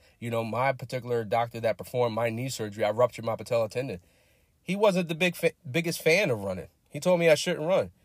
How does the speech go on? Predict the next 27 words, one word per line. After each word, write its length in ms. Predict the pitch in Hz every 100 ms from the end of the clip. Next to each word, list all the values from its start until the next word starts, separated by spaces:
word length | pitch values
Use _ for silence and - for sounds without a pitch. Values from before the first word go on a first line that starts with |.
| _ _ _ _ _ _
And 120 | 156
I'm 120 | 160 147
glad 240 | 170 185
I 80 | 165
didn't 240 | 175 147
listen 260 | 175 196 143
to 100 | 143
him, 140 | 131
because 280 | 131 135 131
I 80 | 143
wouldn't 260 | 147 151 143
have 300 | 151 143 131
been 120 | 139
able 220 | 143 135
to 200 | 127 131
inspire 520 | 117 - 151 156 127
hundreds 400 | 104 143 135 120
of 80 | 117
people 400 | 165 165 123 113 - _ -
to 100 | 120
take 260 | 147 143
up 120 | 135 -
this 160 | 117
running. 360 | 117 160 101 85 -
I 180 | 139 156
ran 340 | 135 147 139
more 480 | 135 160 143 127